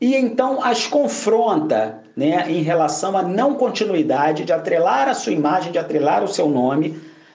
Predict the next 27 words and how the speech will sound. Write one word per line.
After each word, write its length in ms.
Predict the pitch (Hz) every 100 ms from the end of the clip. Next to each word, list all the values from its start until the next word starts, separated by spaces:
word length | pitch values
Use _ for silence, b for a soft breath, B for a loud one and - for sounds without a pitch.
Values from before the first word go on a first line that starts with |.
| B
a 160 | 185 175
esse 300 | 185 - -
tipo 640 | - 165 165 160 202 202 B B _
de 680 | 143 117 135 180 202 226 -
conteúdo 680 | - 220 214 214 151 190 190
noticioso 840 | 180 180 - - 156 151 170 180 -
falso. 720 | - 156 226 151 - - - _ - _ _ _
Agora, 420 | 165 123 113 -
é 220 | 175 220 294
um, 260 | 175 156 -
uma 160 | 147
prestação 400 | 156 131 135 135
de 80 | 123
serviços 540 | - 110 107 107 107 101
da 120 | 165
maior 320 | 165 131 117
importância, 800 | 104 101 - 120 156 202 - 104 B B B B -
porque 300 | 156 165 135
justamente 1000 | - 170 381 - 208 151 139 156 - -
ela 240 | 147 151
coloca 560 | 151 151 131 160 320 320
as 100 | 220
empresas 480 | 190 156 156 127 117
em 80 | 104
xeque 560 | - 113 123 131 160 -
em 100 | 160
relação 800 | 151 151 143 - - 175 226